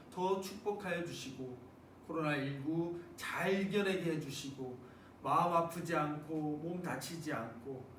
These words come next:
기쁨으로 다시 만날 그날까지 우리가 힘차고 즐겁고 행복하게 살 수 있도록 지켜주시옵소서. 감사드리오며 예수님 이름으로 기도드립니다.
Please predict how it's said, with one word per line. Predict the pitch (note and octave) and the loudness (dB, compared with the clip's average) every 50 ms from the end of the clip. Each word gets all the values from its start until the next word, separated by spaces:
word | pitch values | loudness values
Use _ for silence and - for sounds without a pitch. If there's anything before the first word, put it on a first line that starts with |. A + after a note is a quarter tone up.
| - - - - - - | -18 -18 -20 -20 -18 -12
기쁨으로 | - - - G#3+ - A#3 G#3+ G3+ G3 F#3+ - | -6 -2 -2 -2 0 0 2 2 2 2 2
다시 | - - - - - E3+ | 2 0 -2 -2 -4 -2
만날 | D#3 C#3+ C#3 D3 D3+ D3+ C#3+ C#3 | -2 -2 0 0 0 0 0 -2
그날까지 | - C#3 C#3 C#3 C3+ C3+ C3+ C3+ C3 C3 C3+ - F#3+ A#3+ C4 C#4 - - - - - - - - - - - - - - | -4 -4 -2 -2 -2 -2 -2 -4 -4 -4 -4 -4 -4 -2 -2 -2 -2 -4 -8 -12 -16 -16 -18 -18 -18 -18 -18 -18 -14 -12
우리가 | B2 B2+ B2+ B2 C3+ C3 C3 C3+ | -10 -8 -8 -6 -4 -4 -2 -4
힘차고 | - - - - A#3+ B3+ A#3+ G#3+ - - - G3+ E3+ - - - - - - - - - - - - - - - - - | -4 -6 -6 -6 -4 -4 -2 -2 -2 0 2 2 2 2 0 -2 -6 -8 -10 -14 -16 -18 -20 -20 -20 -20 -20 -18 -12 -8
즐겁고 | - - E3+ F3+ G3 G3+ A3 G#3 F#3+ - - C#3 - - - - - - - - - - - - - | -6 -2 0 2 2 4 6 4 4 4 0 -2 -4 -6 -6 -10 -14 -16 -18 -18 -18 -20 -16 -8 -4
행복하게 | A3+ G#3+ G#3 G#3+ G3+ - - - F3+ D#3+ C#3+ C#3+ C#3+ | -2 2 2 4 4 2 2 0 -2 -2 -2 -2 -4
살 | - - D#3 D#3+ | -4 -4 -4 -4
수 | D#3+ - - D#3+ | -4 -4 -2 -2
있도록 | C#3 C3+ - C#3 C#3+ D#3+ F#3+ B3+ - - - - - - - - - - | -2 -2 -2 -2 0 4 4 4 4 4 0 -6 -10 -14 -18 -18 -16 -14
지켜주시옵소서. | - - C3 - - - - D3 D3 D3+ E3 F3 F3+ - - - - D3+ - - F#3+ - - - - - C3+ - - E3+ F#3+ A3+ - - - - - - - - - - - - | -12 -10 -10 -10 -10 -8 -6 -2 0 0 0 0 -2 -4 -8 -10 -8 -6 -6 -2 0 0 0 0 -2 -4 -6 -4 0 2 2 2 2 0 -4 -10 -14 -16 -18 -18 -18 -18 -16 -12
감사드리오며 | - - - C3 C3+ - - D3+ D3+ C#3 C3+ B2+ C#3 C3+ C3 C3 C3+ F3 G#3+ A#3+ - - - - - - - - | -10 -8 -8 -6 -6 -4 -4 -2 -2 -2 -2 -4 -2 -2 -2 -2 -2 0 0 0 -2 -4 -10 -12 -16 -18 -14 -10
예수님 | B2+ C3+ C3+ - D#3+ D#3 D#3 D#3 D#3+ D#3+ D#3 | -8 -6 -6 -4 -4 -4 -2 -2 -2 -4 -4
이름으로 | D3+ C#3+ C3+ C3 B2+ B2+ C3 D#3+ G3 - - - - - - - | -4 -4 -2 -4 -4 -4 0 2 2 2 2 0 -4 -6 -10 -12
기도드립니다. | - A2+ G#2+ B2 C3 D3 F3+ - - - - C3 B2+ B2 A#2+ A2 G#2 G#2+ G#2+ B2 C3 C#3 D#3 F#3 A3 - - | -12 -10 -8 -4 -2 -2 0 -2 -2 -4 -6 -6 -6 -6 -6 -6 -8 -8 -6 -4 -4 -2 0 0 -2 -2 -4